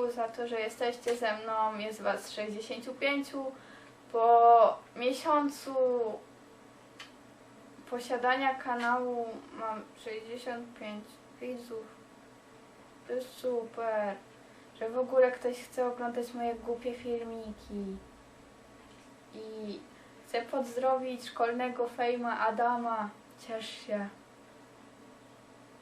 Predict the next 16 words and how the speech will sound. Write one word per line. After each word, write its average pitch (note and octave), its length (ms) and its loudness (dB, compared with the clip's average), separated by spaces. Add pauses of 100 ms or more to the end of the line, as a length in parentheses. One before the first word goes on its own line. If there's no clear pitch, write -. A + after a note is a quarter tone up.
(520)
No A3 280 -4 (580)
i, G#3+ 320 -10 (100)
i G#3+ 280 -12 (260)
mam A#3 220 -4
nadzieję, A#3 440 0
że G#3+ 180 -2
chcecie A3+ 440 -6
więcej A#3 440 -4
filmików A3 800 -12
i G#3+ 100 -10
w G#3 80 -6
ogóle. G#3+ 480 -2 (920)
I G#3 240 -8 (680)
Kicuś A#3 400 -10
też G#3+ 320 -2
was G#3+ 280 -10